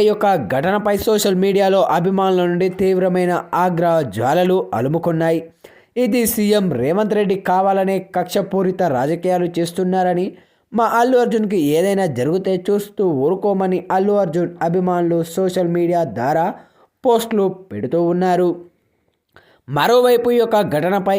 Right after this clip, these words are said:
ఆంధ్రప్రదేశ్ ఉప ముఖ్యమంత్రి అల్లు అర్జున్ చిన్న మేనమామ పవన్ కళ్యాణ్ ఆరా తీశాడు. ఇక జరిగిన విషయాలన్నీ తెలుసుకుని ఆయన అల్లు అర్జున్ను విడిపించేందుకు తెలంగాణ ముఖ్యమంత్రి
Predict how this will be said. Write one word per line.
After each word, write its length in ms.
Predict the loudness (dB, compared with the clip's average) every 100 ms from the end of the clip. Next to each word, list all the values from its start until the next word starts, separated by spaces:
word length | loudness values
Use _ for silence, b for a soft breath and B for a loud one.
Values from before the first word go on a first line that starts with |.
| 0 0
ఆంధ్రప్రదేశ్ 540 | 0 -2 0 0 -2 -4
ఉప 120 | -2 -2 -2
ముఖ్యమంత్రి 840 | -6 -10 -4 -2 0 -2 -2 -2 -2 -4 B B B 2
అల్లు 160 | 4 2
అర్జున్ 280 | 2 0 -2 -4
చిన్న 180 | -4 -2 0
మేనమామ 480 | 0 0 0 0 0 -2 -4 -2
పవన్ 240 | 0 -2 0
కళ్యాణ్ 320 | 0 0 -2 -6 -4
ఆరా 180 | 0 0 0
తీశాడు. 440 | -4 0 0 0 -2 -6 B B B -2
ఇక 160 | 0 0 0
జరిగిన 280 | 0 2 0
విషయాలన్నీ 500 | 0 0 0 0 0 -2
తెలుసుకుని 440 | -2 -4 -4 -2 -2 -2 -2
ఆయన 160 | 0 0 0 0
అల్లు 180 | 2 2
అర్జున్ను 400 | 0 0 0 0 -2 B B B 0
విడిపించేందుకు 880 | 0 2 0 2 0 0 0 0 -2 0
తెలంగాణ 380 | 0 0 2 2 0
ముఖ్యమంత్రి 480 | -2 -2 -2 0 0